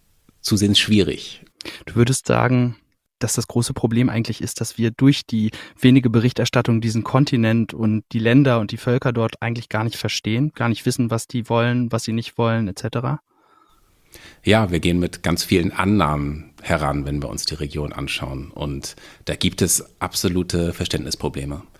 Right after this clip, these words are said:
Speaker 1: Und das liegt aber auch an der politischen Kommunikation. Also das ist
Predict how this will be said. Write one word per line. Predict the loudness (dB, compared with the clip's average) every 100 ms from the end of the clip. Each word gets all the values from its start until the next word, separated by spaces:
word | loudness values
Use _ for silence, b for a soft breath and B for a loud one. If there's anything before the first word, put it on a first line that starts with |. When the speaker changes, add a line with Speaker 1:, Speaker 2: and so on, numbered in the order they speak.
| B B B B -12 0
Speaker 1:
Und | 2
das | 2
liegt | 0 2
aber | 2
auch | 2
an | 2
der | 0
politischen | 0 0 0
Kommunikation. | 0 0 0 -2 -2 0 0 -2 -6
Also | -6 -4
das | -4 -2
ist | -2 -2 -2